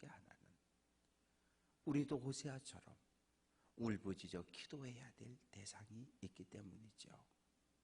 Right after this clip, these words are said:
사랑하는 가족들, 교회, 우리가 살아가고 있는 이 땅을 위해서 우리가 기도해야 하기 때문에 우리도 새벽을 깨워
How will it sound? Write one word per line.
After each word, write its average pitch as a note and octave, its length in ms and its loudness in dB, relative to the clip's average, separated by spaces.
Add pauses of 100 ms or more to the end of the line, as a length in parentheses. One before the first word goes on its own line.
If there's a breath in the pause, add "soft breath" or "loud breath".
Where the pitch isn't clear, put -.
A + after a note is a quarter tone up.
(400)
사랑하는 E2 580 0
가족들, - 640 -8 (880 soft breath)
교회, E2 480 -4 (800 soft breath)
우리가 F2 340 0
살아가고 E2+ 560 -6
있는 E2+ 340 -8
이 G#2 100 -4 (100)
땅을 A2+ 360 -6
위해서 - 380 -12 (800 soft breath)
우리가 D#2+ 380 0
기도해야 F#2 580 -6
하기 F#2+ 200 -12
때문에 G#2 560 -6 (960 soft breath)
우리도 G2 520 -2 (120)
새벽을 E2+ 560 -6
깨워 F2 280 -8